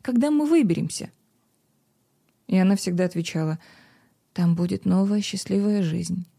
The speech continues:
Это было нашей традицией, нашим пожеланием на ночь.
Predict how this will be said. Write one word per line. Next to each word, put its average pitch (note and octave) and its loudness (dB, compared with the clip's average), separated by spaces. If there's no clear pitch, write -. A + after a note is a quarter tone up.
Это C#4+ -4
было G3 2
нашей F3+ -2
традицией, F#3 0
нашим E3 0
пожеланием D#3+ 0
на F#3+ 2
ночь. G#3+ 0